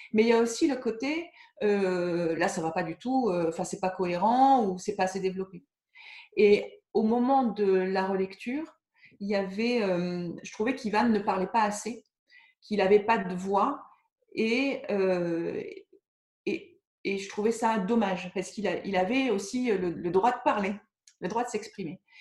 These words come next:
Et c'est là où j'ai, euh, j'ai inséré les lettres, euh, d'Ivan. Donc à ce moment-là, euh, ça, ça a duré, je sais pas, euh, trois, trois mois à peu près, deux, trois mois pour réécrire, euh,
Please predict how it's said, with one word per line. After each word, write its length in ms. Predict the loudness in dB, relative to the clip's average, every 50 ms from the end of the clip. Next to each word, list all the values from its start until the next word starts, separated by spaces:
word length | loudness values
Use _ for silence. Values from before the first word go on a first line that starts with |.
| -20 -20 -18 _ -4
Et 100 | -4 -4
c'est 160 | -2 -2 -2
là 260 | 0 0 0 0 0
où 140 | 0 0 -2
j'ai, 340 | 0 2 2 2 2 2 2
euh, 520 | 0 0 -2 -2 -4 -4 -4 -6 -6 -6 -8
j'ai 180 | -6 -4 -2
inséré 440 | -2 -2 -4 -4 -4 -2 -2 0 0
les 380 | 2 2 2 2 4 2 2 2
lettres, 400 | 2 0 -2 -2 -4 -8 -10 -10 -10 -10 -14 _ _ _ _ _ -20 -20 _ _ _ _ _ -12 -6
euh, 280 | -4 -2 -2 -2 -2 -2
d'Ivan. 400 | -4 -4 -4 -4 -4 -6 -8 -12 -16 _ _ _ _ _ _ _ -10
Donc 180 | -8 -8 -4 0 0
à 80 | 0
ce 140 | 0 0 -2
moment-là, 600 | -2 -2 -2 -2 0 0 2 2 2 0 -2 -4 -8 -14 -20 -16 -10 -6
euh, 640 | -4 -4 -2 -2 -4 -4 -4 -4 -4 -4 -6 -6 -8
ça, 400 | -4 -2 -2 -2 -2 -2 -6 -10 -16 _ _ _ _ _ _ _ _ -18
ça 200 | -8 -4 -2 -2
a 60 | -2
duré, 260 | -2 -2 -2 -2 -2 -2
je 80 | -2
sais 160 | -4 -4 -4
pas, 340 | -4 -2 -2 -2 -2 -2 -4 -8 -10 -8
euh, 280 | -6 -4 -4 -4 -6 -8 -12 -16 -20 -20 _ -20 -20 -20 -20 -20
trois, 280 | -14 -4 0 0 0 0 0 -6 -12 -16
trois 240 | -16 -6 -2 -2 0
mois 360 | 2 2 2 0 -2 -4 -8
à 20 | -10
peu 100 | -10 -10
près, 220 | -8 -6 -4 -4 -2
deux, 140 | -2 -4
trois 220 | -6 0 0 2 2
mois 280 | 2 0 -2 -4 -6 -4
pour 180 | -4 -4 -4 -2
réécrire, 640 | -2 2 2 2 2 0 -6 -8 -6 -6 -4 -4 -2
euh, 360 | -2 -2 -2 -2 -4 -6